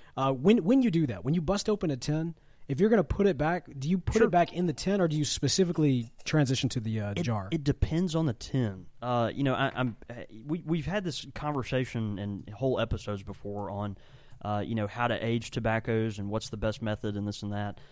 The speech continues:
Speaker 2: Uh, there are certain types of tins that I think are great for, uh, continually aging tobaccos in. And, uh, I, I don't wanna pick on any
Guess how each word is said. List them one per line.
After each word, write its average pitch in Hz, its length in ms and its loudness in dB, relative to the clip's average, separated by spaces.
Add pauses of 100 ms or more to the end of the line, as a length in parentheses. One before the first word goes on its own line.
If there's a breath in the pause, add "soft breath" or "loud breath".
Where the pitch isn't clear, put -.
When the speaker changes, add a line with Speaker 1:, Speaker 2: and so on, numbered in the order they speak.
(140 soft breath)
Speaker 2:
Uh, - 180 -2
there 190 180 2
are 170 60 0
certain 226 360 -4
types - 360 -8
of 110 120 -8
tins 117 540 -4
that 113 140 -2
I 123 100 -2
think 127 340 -6
are 101 140 -4
great 107 520 -2
for, 104 420 -4 (320 soft breath)
uh, 104 240 -2
continually 113 680 0
aging 104 300 -2
tobaccos 98 560 -6
in. 98 240 -8
And, 98 140 -8 (280 soft breath)
uh, 110 260 0
I, 131 260 -4
I 135 60 2
don't 160 180 4
wanna 113 180 2 (140)
pick 151 240 0
on 120 120 2
any 120 220 2